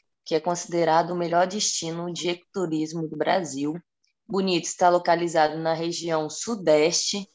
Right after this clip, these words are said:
do Mato Grosso do Sul e guarda paisagens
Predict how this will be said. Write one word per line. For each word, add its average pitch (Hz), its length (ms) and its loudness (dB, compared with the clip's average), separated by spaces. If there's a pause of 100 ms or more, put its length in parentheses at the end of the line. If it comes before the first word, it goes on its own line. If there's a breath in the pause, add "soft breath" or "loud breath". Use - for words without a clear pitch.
(240)
do 175 120 -2
Mato 190 320 2
Grosso 185 400 -4
do 175 100 -6
Sul 185 480 -4
e 202 120 -2
guarda 190 280 4
paisagens 185 960 0